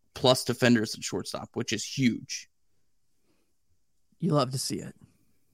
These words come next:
Speaker 1: Love to see it.
Speaker 2: Yeah. All righty. So, talking about, I guess he was drafted as a shortstop and could also add to this dilemma at some point.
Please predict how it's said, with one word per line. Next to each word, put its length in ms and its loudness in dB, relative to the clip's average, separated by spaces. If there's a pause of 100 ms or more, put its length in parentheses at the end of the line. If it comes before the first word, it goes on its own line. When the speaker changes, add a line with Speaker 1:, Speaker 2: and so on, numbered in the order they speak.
(420)
Speaker 1:
Love 200 -16
to 60 -20
see 160 -16
it. 100 -20 (600)
Speaker 2:
Yeah. 200 -14 (840)
All 120 6
righty. 340 8
So, 460 6 (560)
talking 320 2
about, 380 4 (560)
I 40 -8
guess 160 -2
he 80 -6
was 120 -2
drafted 340 0
as 60 -8
a 40 -10
shortstop 580 -6 (800)
and 240 2
could 120 2
also 280 2
add 240 0
to 60 -14
this 180 -6
dilemma 400 0
at 80 -6
some 220 -4
point. 340 -4